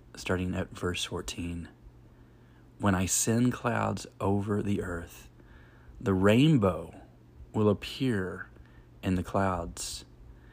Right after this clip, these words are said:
and I will remember my covenant with you and with all living creatures.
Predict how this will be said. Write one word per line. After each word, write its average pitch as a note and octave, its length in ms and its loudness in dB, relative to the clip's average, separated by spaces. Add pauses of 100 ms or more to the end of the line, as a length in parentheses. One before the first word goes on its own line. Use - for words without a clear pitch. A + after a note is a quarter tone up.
(240)
and G2+ 180 2
I G#2 140 6
will G#2+ 140 6
remember A#2 680 4
my A2 200 -2
covenant A#2 580 -2
with A2 280 -4
you G2 340 -2
and F#2+ 180 -2
with F#2 200 -4
all G2 340 2
living G2 220 0
creatures. F#2 520 -6